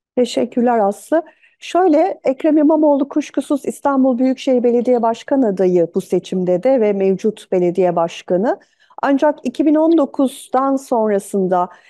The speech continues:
geçtiğimiz yıl yapılan Cumhurbaşkanlığı seçimleriyle birlikte Ekrem İmamoğlu'nu biz artık genel Türkiye siyasetinin önemli bir aktörü olarak okuyoruz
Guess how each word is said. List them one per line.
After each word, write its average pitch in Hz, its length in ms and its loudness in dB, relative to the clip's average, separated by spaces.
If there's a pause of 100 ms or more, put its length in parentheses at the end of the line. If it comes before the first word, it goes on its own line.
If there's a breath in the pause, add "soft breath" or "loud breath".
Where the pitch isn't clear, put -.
(120 loud breath)
geçtiğimiz 254 640 0
yıl 240 140 2
yapılan 220 420 0
Cumhurbaşkanlığı 208 880 -2
seçimleriyle 214 760 -2
birlikte 175 420 -2
Ekrem 262 300 0
İmamoğlu'nu 240 680 0
biz 226 160 -4
artık 226 440 -4
genel 233 360 0
Türkiye 247 440 0
siyasetinin 220 840 -2
önemli 226 420 0
bir 220 200 0
aktörü 214 380 0
olarak 170 520 0
okuyoruz 185 800 -2